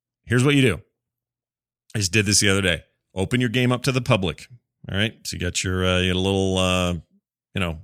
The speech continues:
adventure mode, mode going. You're in, got a game, you're in town. Open it to the public. Suddenly, out of nowhere, out of the woodwork, three other dudes will enter your game. You won't know who they are. They're just random dudes,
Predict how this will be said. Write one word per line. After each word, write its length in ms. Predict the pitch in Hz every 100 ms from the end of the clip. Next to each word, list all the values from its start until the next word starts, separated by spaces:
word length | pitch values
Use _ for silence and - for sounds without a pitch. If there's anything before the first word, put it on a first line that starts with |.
| -
adventure 300 | 90 104 113
mode, 260 | 107 107 95
mode 320 | 104 104 98
going. 360 | 104 104 101 104
You're 180 | 101 98
in, 300 | 104 104 98
got 140 | 101 82
a 40 |
game, 260 | 92 101 98
you're 120 | 90
in 80 | 90
town. 400 | 98 95 90 - _ _ _ _ _ -
Open 200 | 104 117
it 80 |
to 80 | 107
the 80 | 98
public. 480 | 101 92 90 - - _ _ _ _ _ _ _
Suddenly, 320 | - 123 139
out 100 | 143
of 60 | 143
nowhere, 460 | 131 110 110 123 104
out 80 |
of 80 | 110
the 40 | 113
woodwork, 540 | 113 98 104 - - _ _ _ _ _ _ _ _ _ _ _ _ _
three 180 | - 120
other 140 | 131 127
dudes 260 | 127 101
will 140 | 104 107
enter 120 | 104
your 140 | 98
game. 260 | 95 87 80
You 120 | 92
won't 140 | 117
know 40 | 123
who 140 | 131
they 100 | 120
are. 380 | 131 170 165 131 _ 101
They're 100 | 87
just 220 | 95 92
random 340 | 107 131 131
dudes, 540 | 123 131 131 120 -